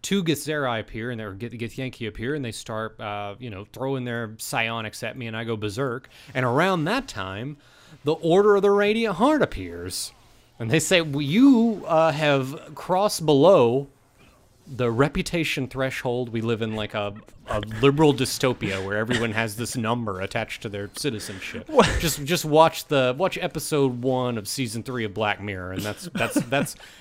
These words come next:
Speaker 1: that's Athkatla for you.
Speaker 2: I
Speaker 1: And
Speaker 2: like
Speaker 1: they
Speaker 2: the,
Speaker 1: say,
Speaker 2: I
Speaker 1: "You
Speaker 2: love
Speaker 1: are"
Speaker 2: the idea that they verbalize, "You have dropped below the reputation
Speaker 1: You
Speaker 2: threshold," and they, like, pull out a gun like Judge Dredd.
Speaker 1: Yeah.
Speaker 2: Mm-hmm.
Speaker 1: Um,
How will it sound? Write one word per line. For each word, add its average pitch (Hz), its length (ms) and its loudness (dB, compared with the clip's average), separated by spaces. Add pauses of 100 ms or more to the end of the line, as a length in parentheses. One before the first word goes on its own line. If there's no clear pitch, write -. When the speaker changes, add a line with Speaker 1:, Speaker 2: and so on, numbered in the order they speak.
(200)
Speaker 1:
that's - 260 0
Athkatla 113 680 2
for 95 280 -6
you. 85 280 -12 (560)
Speaker 2:
I 339 100 0
Speaker 1:
And 285 120 6
Speaker 2:
like 233 120 8
Speaker 1:
they 240 100 6
Speaker 2:
the, 214 80 2
Speaker 1:
say, 175 160 6
Speaker 2:
I - 20 8
Speaker 1:
"You 202 140 4
Speaker 2:
love 180 140 10
Speaker 1:
are" 156 100 8
Speaker 2:
the 165 80 8
idea 147 220 4
that 127 140 0
they 135 120 8
verbalize, 120 880 8
"You 131 140 6
have 110 120 4
dropped 123 380 8
below 113 340 10
the 98 140 2
reputation 104 640 0
Speaker 1:
You 95 60 -6
Speaker 2:
threshold," 113 440 4
and 131 160 6
they, 123 100 10
like, 117 240 8
pull 135 200 8
out 127 100 10
a 113 60 6
gun 113 280 4
like 104 280 2
Judge 107 320 2
Dredd. 120 460 2 (220)
Speaker 1:
Yeah. 127 380 0 (400)
Speaker 2:
Mm-hmm. 110 280 -8 (500)
Speaker 1:
Um, 135 580 0